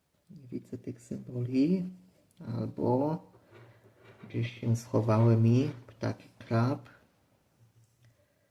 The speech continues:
To tutaj ptak jest, kraba też widzę. O, tu ptak, ptak, kolejny, kolejny. Dobra.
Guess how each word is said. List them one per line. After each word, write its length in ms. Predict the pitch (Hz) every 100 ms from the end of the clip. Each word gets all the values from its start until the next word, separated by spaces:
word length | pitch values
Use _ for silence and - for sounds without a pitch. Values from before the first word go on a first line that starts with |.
| _ _ _
To 120 | _
tutaj 360 | _ _ - -
ptak 340 | - - 117 - - 170
jest, 540 | 160 156 139 - -
kraba 560 | - 120 117 113 113 107
też 380 | - 139 -
widzę. 520 | - 131 - 135 - -
O, 140 | 117
tu 240 | - - _
ptak, 480 | _ 139 139 127 -
ptak, 440 | - - _ 120 - - _ -
kolejny, 600 | - 143 143 135 135 120
kolejny. 840 | - - - 120 135 139 135 135 131 - _ _ _ _ _ _ _
Dobra. 840 | - - - 120 120 143 180 190